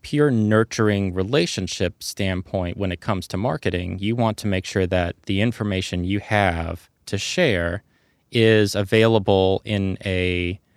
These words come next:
variety of modalities, because someone may really like videos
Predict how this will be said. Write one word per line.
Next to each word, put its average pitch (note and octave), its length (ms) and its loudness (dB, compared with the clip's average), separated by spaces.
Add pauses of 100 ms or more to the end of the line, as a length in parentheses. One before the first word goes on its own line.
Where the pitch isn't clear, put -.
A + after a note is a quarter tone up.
(340)
variety G#2+ 680 4
of F#2 140 2
modalities, F2 760 -2
because F2 320 -4
someone G2+ 600 0
may G#2+ 320 0
really G2+ 380 0
like F2+ 380 -2
videos G2 960 0